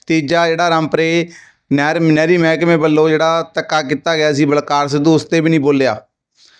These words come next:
ਕਿ ਕਿੰਨੇ ਹੀ ਲੋਕਾਂ ਦਾ ਜਿਹੜਾ ਰੁਜ਼ਗਾਰ ਖਤਮ ਕਰ ਦਿੱਤਾ ਸੀ, ਉਹ ਵੀ ਜਵਾਬ ਦੇਣਗੇ। ਸ਼ਿਵ ਜੀ ਦਾ ਮੰਦਿਰ ਢਾਹਿਆ ਸੀ ਜਿਹੜਾ,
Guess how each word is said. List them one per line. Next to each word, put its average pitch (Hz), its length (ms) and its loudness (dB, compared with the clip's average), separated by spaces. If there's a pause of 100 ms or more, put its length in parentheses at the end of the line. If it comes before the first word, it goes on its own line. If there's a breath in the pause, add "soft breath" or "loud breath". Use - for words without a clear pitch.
(120)
ਕਿ 151 120 -2
ਕਿੰਨੇ 160 300 0
ਹੀ 170 100 2
ਲੋਕਾਂ 160 360 0
ਦਾ 151 120 0
ਜਿਹੜਾ 160 180 0
ਰੁਜ਼ਗਾਰ 143 680 0 (260 loud breath)
ਖਤਮ 165 380 -2
ਕਰ 156 180 -2
ਦਿੱਤਾ 156 280 -2
ਸੀ, 165 400 2
ਉਹ 165 160 2
ਵੀ 180 120 0
ਜਵਾਬ 160 400 0
ਦੇਣਗੇ। 147 460 0 (1080 loud breath)
ਸ਼ਿਵ 156 240 -2
ਜੀ 151 180 2
ਦਾ 175 140 2
ਮੰਦਿਰ 165 340 0
ਢਾਹਿਆ 170 300 0
ਸੀ 156 180 2
ਜਿਹੜਾ, 156 420 0